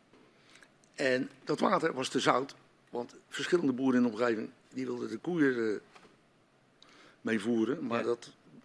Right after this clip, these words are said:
Speaker 1: dan krijgen ze nog meer dorst.
Speaker 2: Ja.
Speaker 1: <laughs> Maar
Speaker 2: Ja.
Speaker 1: het punt is dat de enige logische verklaring is,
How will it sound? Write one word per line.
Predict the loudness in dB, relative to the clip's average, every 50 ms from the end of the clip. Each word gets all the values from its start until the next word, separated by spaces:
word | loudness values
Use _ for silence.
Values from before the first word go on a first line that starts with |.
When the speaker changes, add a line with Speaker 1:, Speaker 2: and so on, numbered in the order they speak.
| _ -20 -20 -20
Speaker 1:
dan | -18 -16 -10
krijgen | -4 -2 -2 0 0 -2 -2
ze | 2
nog | 4 4 6 6
meer | 6 4 4
dorst. | 2 0 -2 -4 -6 -8 -10 -14 -10 -6
Speaker 2:
Ja. | -6 -6 -6
Speaker 1:
<laughs> | -6 -10 -10 -12 -14 -14 -10 -8 -8 -8 -6 -6 -4 -2 0 0 0 0 0 -2 -4 0 4
Maar | 6 8 8 8 8
Speaker 2:
Ja. | 6 2 0 -6 -18 -20 -20 -20 -20 -18 -18 -18 -18 -18 -20 2 6
Speaker 1:
het | 8 8 10
punt | 10 10 10 12 12
is | 10 10 10
dat | 8 6 6 4 0 -6 -10 -14 -20 -20 _ -14 -14 -14 -14 _ -20 -20 _ _ _ _ _ _ _ _ _
de | 2 2 6 8
enige | 10 12 12 12 12 12 10 8 8 8 6
logische | 8 10 12 12 12 12 10 8 2 2 2 0 -2
verklaring | -2 -4 -2 0 2 2 4 4 2 2 0 -2 -6 -4 0
is, | 2 2 2 2 0 -4 -6